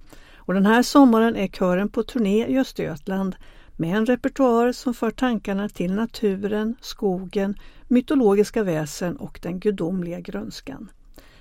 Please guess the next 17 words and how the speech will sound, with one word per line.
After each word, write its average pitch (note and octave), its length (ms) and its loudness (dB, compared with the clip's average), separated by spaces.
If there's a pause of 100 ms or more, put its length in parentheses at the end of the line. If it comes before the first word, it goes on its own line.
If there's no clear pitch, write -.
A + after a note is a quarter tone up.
(120)
Dirigent A3+ 540 6
är C4 60 6
Ida A3+ 340 2
Molinder G3 500 2
Persson F3+ 720 -10
och A#3 100 -6
det A#3 80 -2
är A3 40 0
fri D#3+ 320 -10
entré. - 440 -14 (1500)
Sen C4+ 220 6
har C4 240 8
Östgötamusiken B3 1040 2
tre F3+ 280 -6
skogskonserter G3+ 1300 -2
i F3+ 120 -6
augusti. - 600 -12